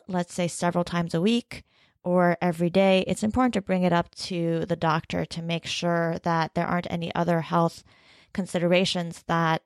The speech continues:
would make this riskier than you realize. But it's especially important to do this if you are using any over-the-counter medications that contain acetaminophen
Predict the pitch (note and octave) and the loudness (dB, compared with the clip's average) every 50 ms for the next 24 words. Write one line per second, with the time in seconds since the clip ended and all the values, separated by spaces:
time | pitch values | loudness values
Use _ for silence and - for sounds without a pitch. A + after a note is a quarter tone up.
0 | _ _ E3+ F3+ F3 E3+ E3+ F3 E3+ E3 - F3 D#3+ - F3 F3+ F3 - - - | _ _ 0 2 2 2 2 0 -2 -2 -2 -4 -4 0 -2 -2 -2 -2 -6 -4
1 | E3+ E3+ E3 D#3+ E3 D#3+ D#3+ D#3+ D#3 - - D#3+ D#3+ D3+ E3 E3 E3 D#3+ D3 - | -2 -2 -2 0 0 0 0 0 -2 -4 -2 -4 -2 0 0 0 0 0 -2 -4
2 | - - E3 - - - _ _ _ _ _ _ _ _ _ _ _ _ _ - | -4 -6 -10 -12 -16 -16 _ _ _ _ _ _ _ _ _ _ _ _ _ 0
3 | G3 G#3 G3 G3 G3+ - G3+ - - A3+ A3+ - A3+ G3 F3+ F3 E3+ - F3+ F3 | 0 2 2 2 0 -2 -2 0 0 0 0 0 -2 -2 -2 -4 -6 -4 -4 -4
4 | F3 E3+ - F3 F3+ F3 E3+ F3 D#3+ - - - F#3 F3+ - - - E3+ F3 F3+ | -4 -6 -6 -4 -2 0 0 0 -2 -4 -4 -2 -2 -2 -2 -6 -8 -2 0 2
5 | E3+ E3 E3+ E3+ E3 E3+ F#3 F#3+ F3+ F#3 F#3 F3+ F3 F3 F3 D#3+ _ _ _ _ | 4 4 4 2 4 4 2 2 4 2 2 2 0 -2 -6 -10 _ _ _ _
6 | _ _ _ _ _ - F#3+ G3 F#3+ F#3+ F#3+ F#3+ - - F3+ F3+ F3+ F3+ F3+ E3+ | _ _ _ _ _ -4 -2 0 0 0 0 0 2 2 0 2 2 0 0 -2
7 | - - - F3 F3+ F3 F3 - - F3 E3+ E3+ E3+ E3+ E3 D#3+ E3 - - F3+ | -4 -6 -4 -2 -2 -2 -2 -2 -4 -2 -2 -2 -2 -2 -2 -2 -2 -2 0 0
8 | F3 - - F#3+ F3 - - E3 - - F3 E3 - - F3 F3 F3 - - E3+ | 0 0 -2 -6 -6 -4 -6 -6 -4 -6 -8 -10 -6 -4 -2 -2 -2 -2 -4 -4
9 | - F#3 E3 E3 E3+ F#3+ G3 G3 - - F#3+ F#3 F#3 | -4 -4 -2 0 2 2 2 2 2 2 2 2 2